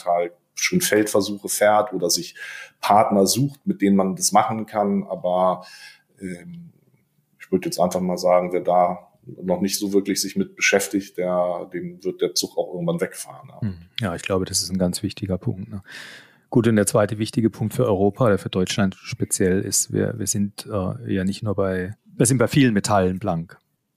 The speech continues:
Speaker 2: ne? Bei Nickel ganz besonders. Also ich, mir ist nicht bewusst, dass es in Deutschland irgendwo eine Nickel, äh, Primärproduktion,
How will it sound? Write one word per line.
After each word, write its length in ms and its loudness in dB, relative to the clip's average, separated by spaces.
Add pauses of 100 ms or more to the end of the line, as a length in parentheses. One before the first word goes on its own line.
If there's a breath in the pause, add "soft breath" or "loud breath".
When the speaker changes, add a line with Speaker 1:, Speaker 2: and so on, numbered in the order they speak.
Speaker 2:
ne? 220 -2
Bei 100 0
Nickel 380 4
ganz 200 2
besonders. 480 0
Also 200 -2
ich, 120 -12
mir 180 2
ist 120 0
nicht 140 -2
bewusst, 340 -4
dass 140 -2
es 120 -8
in 60 -4
Deutschland 420 0
irgendwo 300 -2
eine 140 0
Nickel, 480 0
äh, 560 -8
Primärproduktion, 1120 0